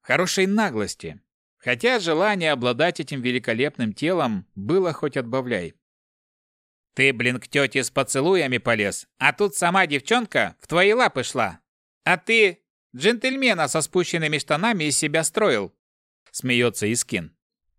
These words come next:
«Ну и перебрала девчонка. Это и так понятно. Явно к спиртному она непривычна. Мы-то на продолжение банкета до утра надеялись, а тут прилетела птица-обламинго.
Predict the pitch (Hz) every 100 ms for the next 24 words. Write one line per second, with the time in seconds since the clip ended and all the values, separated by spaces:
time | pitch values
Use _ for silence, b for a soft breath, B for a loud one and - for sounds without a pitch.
0 | _ - 113 214 262 202 240 254 240 240
1 | 180 208 185 165 165 135 107 90 76 _
2 | _ - 139 - 175 165 143 165 - 175
3 | 147 123 - 92 90 _ _ _ 95 139
4 | 220 208 - - 165 151 175 143 131 131
5 | 120 123 165 175 151 - 98 98 _ _
6 | _ _ _ _ _ 113 165 185 165 151
7 | 139 147 147 131 160 151 131 120 139 127
8 | 170 156 135 123 131 127 123 139 190 185
9 | 147 120 95 90 - _ - 135 143 190
10 | 151 170 196 233 214 156 123 - 147 113
11 | 127 123 135 139 185 170 117 92 85